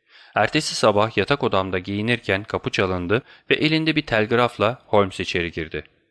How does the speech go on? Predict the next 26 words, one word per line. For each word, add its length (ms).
Yüksek 320
sesle 340
okudu. 360
"Hemen 300
gel. 220
Yüz 140
otuz 300
bir 120
Pitt 200
Sokağı, 400
Kensington, 600
Lestrade." 520
"Ne 200
olmuş?" 460
diye 180
sordum. 460
"Bilmiyorum, 420
her 160
şey 180
olabilir. 460
Ama 220
doğrusu 340
heykellerle 640
ilgili 220
olduğundan 460
şüpheleniyorum. 680